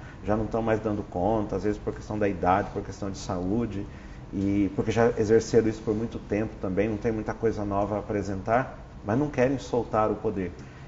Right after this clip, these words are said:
E, e o Papa mostrou que n-, não é por aí, né? Eu acho que é possível, eh, você viver muito bem, eh, de uma outra forma. Então,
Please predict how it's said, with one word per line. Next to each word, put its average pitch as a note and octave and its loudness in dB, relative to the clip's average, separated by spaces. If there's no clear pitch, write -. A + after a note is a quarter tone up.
E, B2 2
e C#3 6
o D#3+ 8
Papa F3+ 2
mostrou E3+ 0
que - -6
n-, F2 -4
não D3+ 2
é E3 4
por D3 2
aí, A#2 2
né? G#2+ -2
Eu A2 0
acho - -6
que B2+ 2
é A#2+ 6
possível, C3+ 2
eh, G#2+ 4
você A2 0
viver A2 2
muito C#3+ -2
bem, A2 2
eh, G#2+ 0
de G#2+ -4
uma A#2+ 4
outra C3+ 4
forma. F#2 -2
Então, B2 4